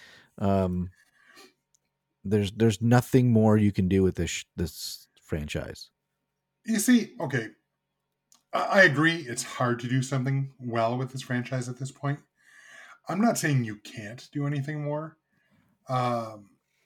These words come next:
Speaker 2: uh, let's face it, the best one is Jurassic Park, okay? Even the second one is okay. Um,
Speaker 1: Let's just say, like, okay, there's nothing new to any of these stories.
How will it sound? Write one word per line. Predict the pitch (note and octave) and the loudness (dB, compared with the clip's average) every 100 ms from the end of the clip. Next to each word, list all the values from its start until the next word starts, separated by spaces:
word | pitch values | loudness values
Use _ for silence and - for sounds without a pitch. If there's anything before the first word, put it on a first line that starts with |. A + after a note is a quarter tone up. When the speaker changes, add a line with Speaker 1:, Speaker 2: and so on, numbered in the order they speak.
| _ _ _ _ _ _ _ _ _ - F3+ | _ _ _ _ _ _ _ _ _ -14 -10
Speaker 2:
uh, | G3+ | -4
let's | G#3+ - | -2 0
face | D3+ C3+ | 0 -2
it, | B2+ | -8
the | A#2 | 0
best | D#3 D#3+ - | 0 0 -2
one | A2+ G2+ G#2 - | -4 -6 -10 -12
is | A2+ G#2 G2+ - _ _ _ _ - | -8 -8 -10 -16 _ _ _ _ -10
Jurassic | A#2+ A2 - G2+ | -4 -4 -6 -16
Park, | - F2+ _ _ - | -18 -20 _ _ -18
okay? | A2 A2 _ _ _ _ _ _ _ _ _ | -16 -18 _ _ _ _ _ _ _ _ _
Even | G#3+ B3 G3+ | 4 4 4
the | C#3 | 2
second | D#3+ D3 B2+ | 2 2 -2
one | A2 G#2 | -8 -10
is | G2+ - _ _ _ _ _ _ _ _ D#3 | -12 -14 _ _ _ _ _ _ _ _ -2
okay. | C3 - A2 G#2+ D#3 F#3+ _ _ _ _ _ _ _ _ _ _ _ _ _ _ _ _ | -2 -2 -10 -6 -6 -8 _ _ _ _ _ _ _ _ _ _ _ _ _ _ _ _
Um, | C#3 B2+ B2 A#2 G#2 - | 0 2 2 -4 -12 -4
Speaker 1:
Let's | G3+ B3+ | 2 4
just | B3+ - | 4 4
say, | F#3 | 6
like, | D3+ A#2+ | 6 4
okay, | - A2 | 2 4
there's | C#3+ E3 | 2 4
nothing | G3+ - G#3 B2+ | 4 6 6 6
new | C3 D#3 D3 | 8 8 8
to | C3+ | 6
any | C3 C3 | 6 6
of | |
these | A2+ - | 4 4
stories. | A2 F2+ D2+ F#2+ - | 4 4 4 -4 -8